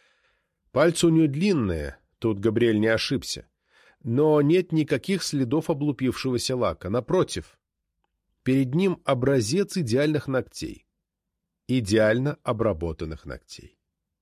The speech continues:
В пальцах у Тани зажата сигара. Боливар, какая же ещё? И вся она окружена клубами романтического дыма. Уф.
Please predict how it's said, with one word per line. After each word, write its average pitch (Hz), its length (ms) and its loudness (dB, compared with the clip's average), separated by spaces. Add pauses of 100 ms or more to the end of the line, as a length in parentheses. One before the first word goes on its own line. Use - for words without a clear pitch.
(560)
В - 100 -20
пальцах 208 420 0
у 135 80 2
Тани 165 320 2
зажата 127 520 2
сигара. 95 640 -2 (220)
Боливар, 123 460 -2
какая 107 320 0
же 87 140 -6
ещё? 69 340 -12 (420)
И 135 240 -2
вся 175 400 -4
она 107 220 0
окружена 120 600 -2
клубами 127 600 0
романтического 110 1000 -2
дыма. 78 460 -8 (880)
Уф. 85 920 -8